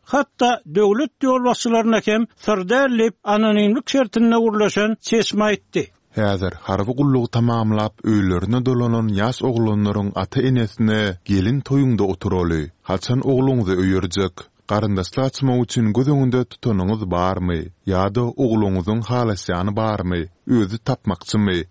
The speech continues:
Speaker 2: diýip sorasaň, halkyň köp böleginiň berýän jogaby bir meňzes bolýar. Ýagny, "Biz häzir öz iýjek çöregimizi alada edýäris" diýýärler.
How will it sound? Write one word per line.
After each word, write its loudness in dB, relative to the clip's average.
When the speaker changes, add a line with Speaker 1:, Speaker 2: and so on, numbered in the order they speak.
Speaker 2:
diýip 0
sorasaň, 0
halkyň -2
köp 0
böleginiň 2
berýän 0
jogaby -2
bir 0
meňzes 0
bolýar. 0
Ýagny, 0
"Biz 0
häzir 0
öz 0
iýjek -2
çöregimizi 0
alada -2
edýäris" 0
diýýärler. 0